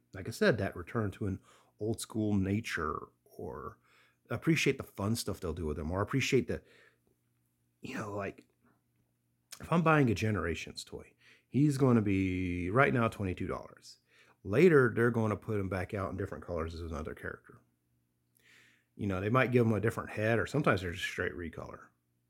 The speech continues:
Maybe it's a different character, or, you know, a stealth, quote unquote, version of the character or something like that.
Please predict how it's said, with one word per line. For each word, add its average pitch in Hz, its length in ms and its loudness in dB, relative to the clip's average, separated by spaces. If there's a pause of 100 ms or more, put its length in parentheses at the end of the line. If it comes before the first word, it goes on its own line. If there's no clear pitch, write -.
Maybe 101 180 2
it's 98 140 -2
a 101 40 -8
different - 280 -6
character, 123 500 2
or, 92 320 -2 (380)
you 107 80 -2
know, 92 140 0
a 85 60 -6
stealth, - 680 -6 (500)
quote 113 260 -2
unquote, 123 380 2
version 107 600 0 (280)
of 113 120 -2
the 110 80 0
character 110 580 4
or 101 60 4
something 98 340 -4
like 87 180 -4
that. - 280 -6